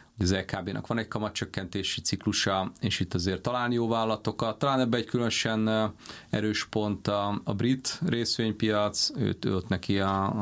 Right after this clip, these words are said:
a Brexit óta volt egy nagyon erős veszőfutása, mind a, a politikai válságok, ö, egymás utánisága miatt, mind a orosz-ukrán háború ott is, ö,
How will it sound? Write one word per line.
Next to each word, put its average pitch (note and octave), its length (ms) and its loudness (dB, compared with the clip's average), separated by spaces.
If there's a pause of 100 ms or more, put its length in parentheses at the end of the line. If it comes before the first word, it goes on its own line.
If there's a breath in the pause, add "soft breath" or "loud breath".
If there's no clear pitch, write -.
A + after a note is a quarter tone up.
(200)
a G2+ 40 0
Brexit G#2 460 -2
óta G2+ 240 -2
volt G2 260 0
egy G2 80 0
nagyon A2+ 200 4
erős A2 280 2
veszőfutása, G#2 920 0 (640 loud breath)
mind G2 320 2
a, F#2+ 260 2 (400)
a F#2 60 -2
politikai G#2+ 460 -4
válságok, G2+ 680 -2
ö, G2+ 260 0
egymás G2 380 0
utánisága F#2+ 640 -2
miatt, F#2 520 0
mind G2 240 4
a F#2+ 300 0 (440 loud breath)
orosz-ukrán G2 540 0
háború F#2+ 640 0
ott F#2+ 300 -2
is, - 260 2
ö, F#2+ 140 2